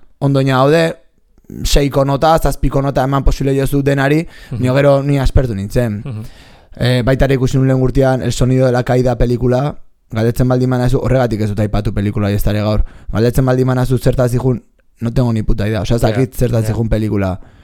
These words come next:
Speaker 1: Galdetzen baldin banazu gustatu nahi beno ez, esango zaitut, dagola aurten ikusi duten top hiruan.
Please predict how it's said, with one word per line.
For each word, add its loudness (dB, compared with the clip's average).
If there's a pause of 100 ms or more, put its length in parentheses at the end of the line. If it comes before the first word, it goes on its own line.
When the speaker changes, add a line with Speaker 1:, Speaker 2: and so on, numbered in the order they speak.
(300)
Speaker 1:
Galdetzen 2
baldin 2
banazu 2
gustatu 2
nahi 0
beno 2
ez, 0
esango -2
zaitut, 0
dagola 0
aurten 0
ikusi 0
duten 0 (100)
top 2
hiruan. 0